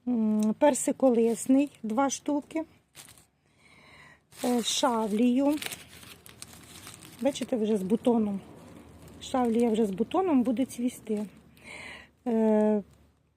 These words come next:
дзвіночок персиколисний теж буде цвісти, бачите вже.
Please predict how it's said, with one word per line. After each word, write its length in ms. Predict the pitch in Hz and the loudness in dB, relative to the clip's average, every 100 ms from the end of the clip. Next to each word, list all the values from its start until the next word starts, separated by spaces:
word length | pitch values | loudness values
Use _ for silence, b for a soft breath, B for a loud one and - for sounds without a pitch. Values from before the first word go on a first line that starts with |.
| _ | _
дзвіночок 540 | 196 220 254 330 320 - | -2 4 6 6 4 0
персиколисний 800 | 302 277 - - 277 294 - 285 | 2 2 2 2 2 2 2 2
теж 480 | - 247 233 - - _ _ _ _ _ _ _ | 4 2 0 -6 -16 _ _ _ _ _ _ _
буде 260 | 233 226 233 | 0 0 0
цвісти, 520 | - 240 240 - 247 | -2 -4 -4 -2 0
бачите 420 | 226 277 - - | 0 -4 -6 -6
вже. 160 | 214 | -4